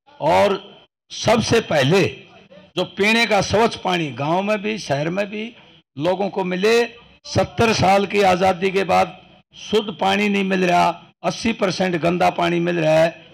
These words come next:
जिससे बीमारियां हो रही हैं। सिंचाई के लिए किसानों के पानी की व्यवस्था करवाएंगे।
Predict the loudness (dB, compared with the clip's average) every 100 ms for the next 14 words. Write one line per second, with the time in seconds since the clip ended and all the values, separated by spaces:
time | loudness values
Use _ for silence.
0 | -4 -2 -2 0 2 4 4 4 2 -2
1 | -8 -12 -18 _ -20 -6 -4 2 4 4
2 | 4 4 2 0 -2 -2 -2 -2 -4 -4
3 | -2 -2 -2 -2 -2 -2 -2 -2 -2 -4
4 | -4 -4 -2 -2